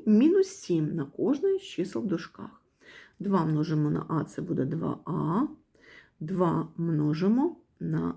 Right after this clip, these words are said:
два б. Додамо, мінус сім множимо на два а.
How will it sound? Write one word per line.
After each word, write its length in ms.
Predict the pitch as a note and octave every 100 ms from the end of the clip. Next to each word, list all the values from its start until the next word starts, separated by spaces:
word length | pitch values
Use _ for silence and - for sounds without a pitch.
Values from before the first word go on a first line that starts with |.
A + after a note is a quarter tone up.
| -
два 520 | E3+ D#3+ D#3+ G#3+ - -
б. 300 | D#3+ D#3 D3 - - _ _ _ _ _ _ _ _ _ _ _ _ _ _ _ _ _ -
Додамо, 800 | G3+ F3+ E3 D#3+ D#3+ F#3 C4 - _
мінус 420 | F3 G3 F#3+ E3+
сім 420 | E3+ - E3+ D#3 D#3
множимо 440 | D3+ D3+ D3+ D3+
на 140 | D3+
два 460 | D3+ D3+ D3+ F2+ -
а. 520 | - C#3+ D3 D3+ G#3+